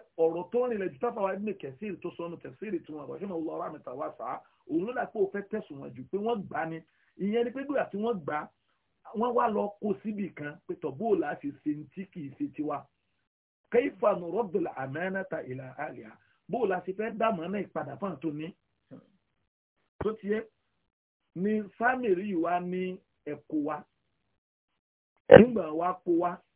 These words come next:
òun ló wá ṣe kí ni? Òun ló wá fi mọ ijlan jasadan lahu khuwar. Ó wá fi mọ ògédègbè màálù. Lahu khuwar. Kí ló pè ní khuwarun? Òun ni ohun màálù. Wọ́n ní bó ló ṣe mọ́?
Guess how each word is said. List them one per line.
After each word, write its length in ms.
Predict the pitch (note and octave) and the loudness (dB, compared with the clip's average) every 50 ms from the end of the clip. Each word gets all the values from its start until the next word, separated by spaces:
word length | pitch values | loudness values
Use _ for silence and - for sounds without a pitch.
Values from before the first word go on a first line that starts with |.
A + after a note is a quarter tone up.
| _ _ _ _ | _ _ _ _
òun 180 | - E3+ F#3 G#3+ | -2 0 2 4
ló 60 | A#3 A#3 | 6 6
wá 100 | A#3+ A3 | 6 6
ṣe 100 | - G#3 | 2 -2
kí 120 | - A3+ G#3 | -4 -4 -4
ni? 120 | G3 G3 G3 - _ _ | -4 -4 -4 -8 _ _
Òun 200 | - C#3+ D3+ E3+ F3 | -8 -8 -6 2 4
ló 80 | F#3 F#3 | 4 4
wá 160 | G3 F#3+ - | 4 2 0
fi 160 | - D#3+ E3 | -2 -4 -4
mọ 260 | D#3 D#3+ D#3 D#3+ D#3+ D#3 D#3 D#3+ - - - | -4 -4 -6 -8 -6 -6 -8 -8 -10 -12 -10
ijlan 600 | - G3 A#3+ A#3 F3+ D3+ E3+ D3 D3 D#3 E3 F3 F#3+ A3 - C3+ | -8 -8 -6 -6 -2 -2 -2 -2 -2 -4 -4 -4 -6 -8 -12 -10
jasadan 720 | G#2+ F3 F3+ F#3+ F#3 - D#3 C3 B2+ B2+ C#3+ D3 D3+ D#3+ - - | -4 -2 -2 -2 -2 -4 -6 -6 -6 -8 -10 -10 -10 -10 -10 -8
lahu 440 | D3 C#3 C3 C3+ C3+ C#3+ D3 D#3 F3 | -8 -8 -8 -8 -6 -4 -2 -2 -4
khuwar. 440 | - - B2+ C3+ B2+ C3+ - - - - - _ _ _ _ _ _ _ _ _ _ _ | -4 -8 -10 -8 -8 -10 -10 -12 -16 -18 -20 _ _ _ _ _ _ _ _ _ _ _
Ó 60 | F#3 G3 | 4 4
wá 140 | G3+ G3+ G3+ F#3+ | 6 4 2 -2
fi 140 | F#3+ - E3+ | -2 -4 -4
mọ 180 | E3 E3+ F3 F3 | -4 -4 -6 -6
ògédègbè 600 | D#3+ C3+ A#2+ E3 F#3 F3+ G#3+ F#3+ D#3 B2+ B2+ D#3+ D#3+ | -6 -4 0 0 0 0 0 -2 -2 0 0 -2 -2
màálù. 280 | C#3+ C3+ C3 B2+ D3 E3 D#3 | -2 -4 -10 -8 -8 -8 -6
Lahu 420 | B2 C#3+ D3+ D#3 F#3 A3 A#3+ B3+ - | -4 -4 0 0 2 2 0 -2 -2
khuwar. 400 | E3+ D#3+ E3 E3+ F3 E3 D3+ D3+ - | 0 0 2 2 0 -2 -4 -8 -10
Kí 120 | _ - A#3+ | _ -6 -6
ló 80 | C4+ C#4 | -6 -2
pè 120 | - G#3+ | -2 -2
ní 80 | G3 G#3+ | -2 -2
khuwarun? 600 | G3 - F3+ E3+ E3+ F#3+ F#3+ F3+ D#3+ D3+ D3+ C3 - - _ _ _ _ _ D#3+ | -4 -4 -2 0 0 0 0 0 -2 -4 -6 -10 -12 -18 _ _ _ _ _ 0
Òun 180 | E3+ F#3 F#3+ G3 | 0 0 2 0
ni 100 | F#3 F#3 G3 | 0 2 6
ohun 380 | F#3+ F#3 F#3 D#3+ E3 E3 E3 D3+ | 6 6 6 6 2 -2 -4 -6
màálù. 380 | C#3+ C3 C3 C3 C#3+ E3+ F#3 - - - _ _ _ _ _ | -6 -6 -6 -4 -4 -4 -6 -6 -8 -12 _ _ _ _ _
Wọ́n 120 | - A3+ B3+ | -6 -4 -4
ní 60 | C4 | -2
bó 160 | C4 C#4 A#3 | 2 2 4
ló 100 | G3 A3 G#3+ | 4 4 0
ṣe 140 | - G3 | 0 -4
mọ́? 180 | G3 G3+ G#3+ | -4 -2 -4